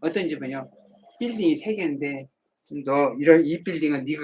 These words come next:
갖고, 이 빌딩은 네가 갖고, 이런 유언이 참 좋은데 그런 유언은 아니고 쓸데없는 유언만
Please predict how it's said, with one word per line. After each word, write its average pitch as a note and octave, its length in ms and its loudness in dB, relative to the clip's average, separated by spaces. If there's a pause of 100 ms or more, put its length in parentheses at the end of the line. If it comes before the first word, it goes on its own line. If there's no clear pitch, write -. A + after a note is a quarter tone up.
(140)
갖고, C#3 360 -6
이 E3 140 -4
빌딩은 E3 340 2
네가 E3 240 4
갖고, E3 140 0
이런 C#4 280 12
유언이 A#3 360 8
참 F#3+ 160 -2
좋은데 E3 460 4 (600)
그런 F#3+ 320 0
유언은 D#3+ 300 4
아니고 C3 380 -6 (240)
쓸데없는 A3 460 -2
유언만 B2 360 -4